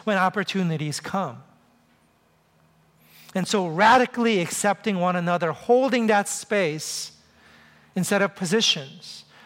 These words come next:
so that we can be free to love should the moment arrive.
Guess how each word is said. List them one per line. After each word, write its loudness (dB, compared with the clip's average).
so 4
that -2
we 0
can -2
be 0
free -4
to -6
love -2
should -4
the -2
moment -4
arrive. -2